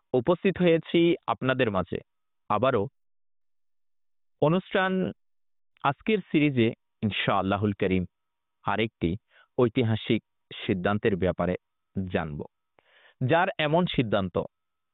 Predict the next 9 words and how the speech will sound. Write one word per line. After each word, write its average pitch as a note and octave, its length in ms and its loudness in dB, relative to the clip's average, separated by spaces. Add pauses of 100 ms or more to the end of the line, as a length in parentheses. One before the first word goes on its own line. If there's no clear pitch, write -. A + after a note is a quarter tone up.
(300)
তাকে G2+ 380 -2 (440)
দুনিয়া A2 600 2 (220)
এবং A2+ 200 0 (100)
আখিরাতে F#2+ 600 -2 (460)
লাঞ্ছিত F2+ 520 -2
করেছে। - 420 -12 (340)
আর C3 260 2 (180)
আজকের C#3+ 420 0 (440)
সিরিজে D3 460 2